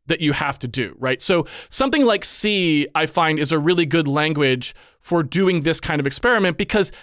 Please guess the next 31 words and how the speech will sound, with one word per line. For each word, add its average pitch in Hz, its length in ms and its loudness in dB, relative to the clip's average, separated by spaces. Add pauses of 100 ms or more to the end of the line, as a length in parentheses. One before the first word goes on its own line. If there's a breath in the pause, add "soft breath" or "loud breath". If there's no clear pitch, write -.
there's 220 200 2
so 285 200 2
little 240 340 4
in 156 140 -2
it, - 260 -12
right? 156 160 2
It's 196 120 0
a 208 80 4
very 196 420 0 (160)
sparse - 720 0
language. 156 480 0
It 151 100 -2
just 190 220 -2
has 165 380 0
the 151 100 -2
few 202 240 0
basic 180 200 0
things. 165 180 -2 (240 loud breath)
It 226 160 -2
translates 254 580 0
fairly 208 600 2
directly 185 520 2
into 180 220 0
assembly 165 300 0
language. 160 280 0
It's 139 200 -12
easy 185 260 0
to 160 60 0
go 160 200 2
on 151 180 2
Godbolt 139 640 2